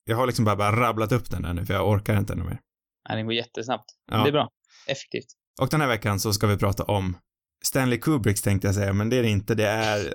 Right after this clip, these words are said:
Speaker 1: <laughs> Alfred Hitchcocks Mannen som visste för mycket från nittonhundrafemtiosex.
Speaker 2: Ja. Oh.
Speaker 1: Och den gav till o-, gavs till oss via Vistavision.
Speaker 2: Ja.
Speaker 1: Ja.
Speaker 2: Tack, Vista.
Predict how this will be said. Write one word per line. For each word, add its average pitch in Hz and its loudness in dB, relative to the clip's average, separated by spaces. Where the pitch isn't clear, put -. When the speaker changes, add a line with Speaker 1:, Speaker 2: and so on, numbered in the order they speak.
Speaker 1:
<laughs> - 0
Alfred 117 0
Hitchcocks 113 0
Mannen 117 2
som 113 4
visste 110 2
för 113 2
mycket 127 -2
från 107 0
nittonhundrafemtiosex. 147 0
Speaker 2:
Ja. - -8
Oh. - -14
Speaker 1:
Och 113 -2
den 131 0
gav 117 2
till 113 2
o-, 107 2
gavs 127 0
till 113 2
oss 104 2
via 101 0
Vistavision. 104 -2
Speaker 2:
Ja. 160 0
Speaker 1:
Ja. - -6
Speaker 2:
Tack, - -10
Vista. 107 -10